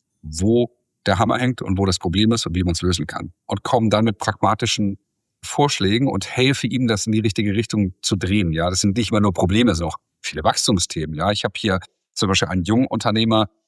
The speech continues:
den ich liebe, den finde ich sensationell. Ja, der ist Ende zwanzig.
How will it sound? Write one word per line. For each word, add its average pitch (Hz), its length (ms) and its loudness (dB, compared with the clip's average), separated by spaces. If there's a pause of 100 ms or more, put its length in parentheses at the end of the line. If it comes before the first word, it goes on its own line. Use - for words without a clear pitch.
(220)
den 110 100 2
ich 110 180 0
liebe, 117 440 0
den 104 240 0
finde 98 180 -4
ich 90 120 -4
sensationell. 110 760 0
Ja, 101 220 2
der 104 140 2
ist 95 160 -4
Ende 107 240 -2
zwanzig. 104 580 -2